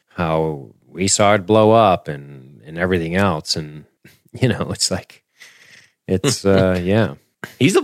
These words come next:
Speaker 2: he's a fucking loyal friend, man. That is, that's what it seems like with him. I mean, he's always been one of her closest friends, and he's really never questioned her. Like, he's asked her personally, like, "How you doing?" When he's, like, watching her fucking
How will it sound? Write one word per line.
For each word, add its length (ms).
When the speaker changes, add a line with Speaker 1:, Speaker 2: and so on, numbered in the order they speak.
Speaker 2:
he's 280
a 100
fucking 480
loyal 440
friend, 360
man. 300
That 180
is, 200
that's 560
what 200
it 100
seems 240
like 180
with 120
him. 240
I 40
mean, 140
he's 220
always 320
been 360
one 220
of 100
her 180
closest 480
friends, 340
and 80
he's 360
really 320
never 400
questioned 460
her. 160
Like, 180
he's 220
asked 360
her 420
personally, 440
like, 220
"How 220
you 180
doing?" 460
When 100
he's, 100
like, 140
watching 380
her 180
fucking 380